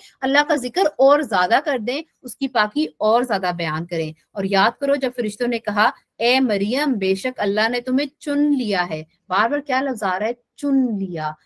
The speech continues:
या अल्लाह, हम सब जितने इस महफिल में, या अल्लाह, हम सबको तू अपने लिए चुन ले।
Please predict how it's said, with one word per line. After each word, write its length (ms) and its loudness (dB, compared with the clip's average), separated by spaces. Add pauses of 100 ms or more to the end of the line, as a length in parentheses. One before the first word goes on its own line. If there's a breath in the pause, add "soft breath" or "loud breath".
(160)
या 200 0
अल्लाह, 520 0
हम 180 -4
सब 220 -6
जितने 600 -4
इस 180 -2
महफिल 300 -4
में, 120 -2
या 100 2
अल्लाह, 180 2
हम 100 -2
सबको 480 0
तू 120 -6
अपने 280 -2
लिए 140 2
चुन 300 -10
ले। 160 -6